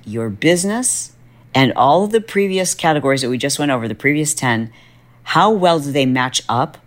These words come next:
with what it is you want for your life?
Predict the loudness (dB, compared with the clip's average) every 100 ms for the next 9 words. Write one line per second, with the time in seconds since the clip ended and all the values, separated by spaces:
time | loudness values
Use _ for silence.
0 | -4 2 2 0 -12 -20 -16 0 2 2
1 | 0 -2 -2 -4 0 0 0 -2 -2 -2
2 | 0 -4 -6 -14